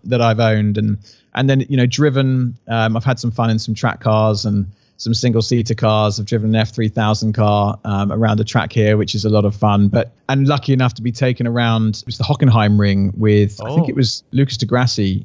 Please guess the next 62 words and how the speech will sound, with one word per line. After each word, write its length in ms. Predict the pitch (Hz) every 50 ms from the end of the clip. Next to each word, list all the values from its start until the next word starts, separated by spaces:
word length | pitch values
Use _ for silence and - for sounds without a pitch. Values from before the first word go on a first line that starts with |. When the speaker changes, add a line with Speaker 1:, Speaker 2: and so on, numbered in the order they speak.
| - _ -
Speaker 1:
I 40 | -
think 220 | - 135 110 104
years 300 | 107 120 131 123 110 -
ago. 320 | - 95 95 92 90 92 - - - _ -
And 100 | - 135
it 60 | 131
was 120 | 131 131 131
in 80 | 160
a, 140 | 147 131 127 -
it 140 | 127 110
was 160 | 113 131 127 147
in 80 | 143
a, 100 | 120 110 120 _ -
uh, 240 | 113 113 110 110 110
Renault 260 | 107 135 127 120 113
Megane 580 | 113 113 104 - 127 120 123 120 113 113 110 -
Sport, 480 | - - - - 117 110 104 - - -
so 120 | - 107
one 200 | 107 120 117 113
up 180 | 110 - - -
from 120 | 113 107
my 120 | 107 107
Clio 480 | 113 - - 135 120 113 113 107 107 104 - _
Sport 360 | - - - 123 120 110 - -
car. 300 | - 104 107 101 110 - _ _ _ _ _ -
And 100 | 117 135
that's 280 | 131 151 147 - - -
when 100 | 143 135
I 80 | 139 131
realized 460 | 127 127 131 127 123 120 113 113 120
what 120 | 113 -
cars 300 | - - 123 117 113 107
were 60 | 113
capable 520 | 110 - 143 147 143 107 110 - 175 95 95
of, 240 | 92 95 113 - -
because 300 | - 110 - 120 107 101
when 180 | 135 143 147
you're 200 | 139 135 127 123
a 40 | 117
passenger 600 | 110 - 135 127 113 - 131 117 104 107 101 101
and 100 | 101 104
you've 100 | 104 107
got 160 | - 127 113
a 60 | 107
Formula 320 | - - - 131 110 107 110
One 200 | 113 113 113 113
driver 320 | 107 107 104 104 101 - 107
or 140 | 104 101
a 40 | 104
future 300 | 107 - 113 104 - 107
Formula 240 | - 113 110 110 104
One 160 | 104 107 110
driver 320 | 107 107 107 113 104 107 -
at 80 | 101
that 100 | - -
point, 340 | - 110 107 - - - _ _ _ -
you 80 | 120
know, 80 | 110 101
driving 380 | 104 - 139 131 127 107 117 110
you 100 | 107 110
around 240 | 117 113 110 104
a, 180 | 101 101 98 101